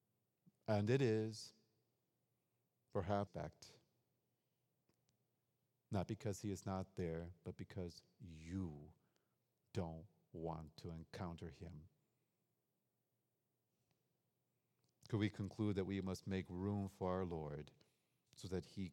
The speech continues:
can be present in our lives? This cannot happen without letting go of some things. We have to make room and more time for him. Then it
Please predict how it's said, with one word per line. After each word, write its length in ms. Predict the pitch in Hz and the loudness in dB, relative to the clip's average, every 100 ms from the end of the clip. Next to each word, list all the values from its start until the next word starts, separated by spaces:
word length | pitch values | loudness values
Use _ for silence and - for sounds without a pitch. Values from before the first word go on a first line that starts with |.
| - | -6
can 340 | - 95 95 92 | -2 2 2 0
be 120 | 92 | -2
present 560 | - - 85 - 78 - | -4 -2 0 -2 -6 -4
in 140 | 78 | -4
our 160 | 78 78 | -4 -2
lives? 680 | 78 71 71 76 82 - - _ _ _ _ _ _ _ _ _ _ _ _ _ - | -2 -4 -8 -12 -14 -18 -20 _ _ _ _ _ _ _ _ _ _ _ _ _ 0
This 200 | 104 - - | 0 0 -2
cannot 340 | 98 104 110 | 2 4 4
happen 420 | 98 98 - 90 | 4 4 2 -2
without 300 | 85 87 87 | 0 0 2
letting 260 | 90 90 90 | 2 0 0
go 280 | 90 87 85 | 0 0 0
of 80 | - | -4
some 280 | - 90 82 | -4 -4 -4
things. 680 | 101 87 73 67 73 - - _ _ _ _ _ - - | -2 -2 -4 -12 -16 -18 -20 _ _ _ _ _ -16 -4
We 100 | 87 | 0
have 200 | 87 85 | 2 2
to 80 | 101 | 0
make 180 | 92 87 | 0 -2
room 300 | - 104 107 | 0 2 2
and 100 | 104 | 2
more 220 | 90 87 87 | 0 -2 -4
time 560 | - 95 87 78 80 76 | -4 0 0 0 -6 -8
for 140 | 90 | -8
him. 400 | 76 - 85 78 71 - _ - | -6 -4 -4 -4 -10 -20 _ -4
Then 200 | 98 92 | 0 0
it 100 | 117 | 0